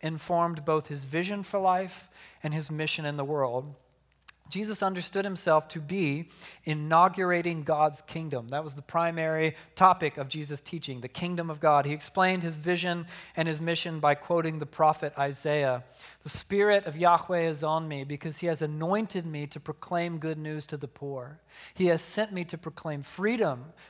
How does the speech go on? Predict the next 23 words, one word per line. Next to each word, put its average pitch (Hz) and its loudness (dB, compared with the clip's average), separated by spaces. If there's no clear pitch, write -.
for 165 -4
the 147 -8
prisoners 139 -6
and 151 -8
recovery 180 -2
of 156 -4
sight 160 -2
for 156 -10
the 139 -10
blind, 127 -4
to - -16
set 185 0
the 165 -2
oppressed 156 -2
free, 135 -8
to 165 -8
proclaim 180 -2
the 160 -4
year 170 0
of 143 -6
the 147 -2
Lord's 139 -2
favor." 139 -8